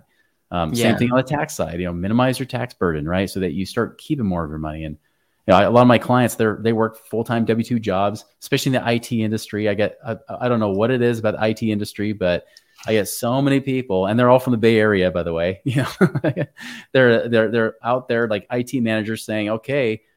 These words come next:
Speaker 1: you know, I don't get any tax benefits. How do I get tax benefits from all this?" Right? And make sure you coordinate that strategy to make it work right so that you do minimize those taxes, you do keep more of your gains, and you actually create what I call this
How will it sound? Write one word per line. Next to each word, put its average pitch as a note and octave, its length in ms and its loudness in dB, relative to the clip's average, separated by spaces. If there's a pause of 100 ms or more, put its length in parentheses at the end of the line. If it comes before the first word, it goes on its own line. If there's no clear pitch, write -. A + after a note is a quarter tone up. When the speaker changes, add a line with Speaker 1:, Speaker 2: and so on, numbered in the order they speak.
(240)
Speaker 1:
you G#2+ 100 -6
know, G2 200 0
I B2+ 60 0
don't C#3 140 0
get C3+ 180 -2
any A#2 160 -4
tax F2+ 260 -10
benefits. E2+ 360 -16
How C3+ 300 -8
do C3+ 100 -2
I C3 80 -2
get A#2+ 140 -4
tax A#2 300 -16
benefits F#2+ 380 -10
from F#2 180 -14
all E2 200 -12
this?" D#2 320 -18
Right? F#2 240 -8
And F2 180 -8 (420)
make B2+ 120 0
sure C3 120 2
you G#2+ 60 4
coordinate A#2 460 0
that F#2 160 0
strategy A2 380 -2
to F2+ 60 -8
make G#2 220 -4
it F#2 60 -8
work G2 560 -4 (300)
right F#2+ 540 -4 (140)
so - 160 -12
that F#2 220 -4
you G2 120 -4
do A2+ 220 0
minimize F#2+ 440 0
those F2 140 -6
taxes, E2 540 -12
you F2+ 80 -8
do A2+ 240 -4
keep - 260 -6
more F#2+ 220 -2
of E2+ 80 -4
your E2 80 -6
gains, E2 460 -8 (400)
and B2 240 2
you G2 100 2
actually F2+ 300 0
create - 340 -6
what G2 120 -2
I G2 40 0
call G2+ 180 -4
this F2+ 140 -4